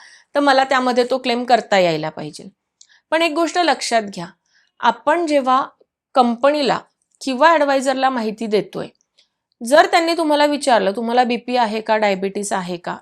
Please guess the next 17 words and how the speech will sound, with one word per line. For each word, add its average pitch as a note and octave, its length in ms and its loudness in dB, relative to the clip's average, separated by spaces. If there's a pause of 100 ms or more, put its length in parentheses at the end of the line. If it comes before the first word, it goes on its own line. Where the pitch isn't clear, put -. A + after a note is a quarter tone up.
(120)
यावरनं D#4+ 460 2
एक E4 140 -4
गोष्ट C#4+ 280 -2
लक्षात C4 380 -2
घ्यायची A#3 380 -6
की C4 180 -10
तुमच्या B3+ 400 -2 (460)
जुन्या B3+ 380 2
आजारांची D#4 580 4
माहिती C4 380 -2
त्यांना A#3 320 0
हवी G3 300 -4
आहे. D#3 240 -6 (200)
पाच D#4 260 4
मिनिटाच्या F#4 440 2
जागेवर C4+ 380 4
आपण C4+ 240 0